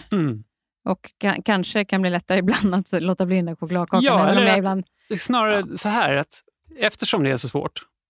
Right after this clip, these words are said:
Speaker 1: så kan en, ett sätt att hantera det är att man istället ersätter en dålig vana med en bra vana,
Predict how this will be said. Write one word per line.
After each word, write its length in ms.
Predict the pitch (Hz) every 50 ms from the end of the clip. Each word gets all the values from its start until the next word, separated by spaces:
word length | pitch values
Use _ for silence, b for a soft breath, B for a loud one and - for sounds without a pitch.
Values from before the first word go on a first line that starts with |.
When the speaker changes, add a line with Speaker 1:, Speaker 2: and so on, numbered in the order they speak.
| _ -
Speaker 1:
så 160 | - 196 175
kan 360 | - 190 175 165 160 165 - - _ _
en, 220 | - 214 240 233 - -
ett 160 | 220 208 -
sätt 260 | - - 131 - -
att 60 | 147
hantera 340 | 131 139 123 - 127 120 120
det 220 | 123 131 - - 165
är 180 | 160 143 135
att 100 | 131 -
man 160 | 156 139 131
istället 520 | 135 127 - - 175 143 139 190 202 - - -
ersätter 460 | - 185 165 147 - 220 220 - 226 208
en 100 | 190 185
dålig 300 | 180 160 147 131 131 127
vana 260 | 143 135 127 135 131
med 100 | 139 139
en 60 | 131
bra 200 | 135 226 240 180
vana, 360 | 127 131 131 - - 139 139